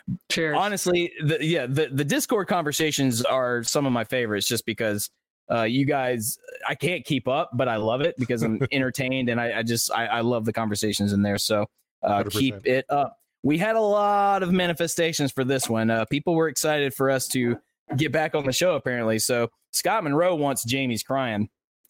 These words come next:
Speaker 2: Wouldn't be mad about that.
Speaker 1: Hmm.
Speaker 2: Uh, we got Josh wants Josephina because, and he said he's sick and that should finish him.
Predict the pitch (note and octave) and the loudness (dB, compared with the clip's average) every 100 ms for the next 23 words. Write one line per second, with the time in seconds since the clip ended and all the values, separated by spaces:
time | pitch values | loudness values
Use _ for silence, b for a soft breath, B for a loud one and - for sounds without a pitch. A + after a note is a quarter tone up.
0 | - B2 C3 A#2+ A#2+ A#2 G#2 G#2 G#2 A2 | -2 0 2 2 2 0 0 0 0 0
1 | A#2+ A2+ - _ - G#2+ A2+ G#2+ A2 - | 0 -2 -6 _ -2 0 2 0 -2 -8
2 | _ _ _ _ A#2+ B2+ A#2+ C#3 D#3+ F3 | _ _ _ _ 0 0 0 0 2 0
3 | E3 E3 D3+ B2 D#3 E3 D3+ - E3 E3+ | 0 -2 0 0 0 0 -2 -2 0 2
4 | D#3+ D3 C#3 F3+ D3+ D3 D3+ - A3 C#3+ | 2 0 -2 -2 0 0 0 0 2 2
5 | B2+ B2 A#2 - G3+ G3 - D#3+ D#3+ D#3 | 0 0 0 0 0 0 -4 -2 0 0
6 | D3+ D3+ - C#3+ - C#3 G#2+ - F#2 | 0 -2 -2 -4 -4 -4 -2 -2 -2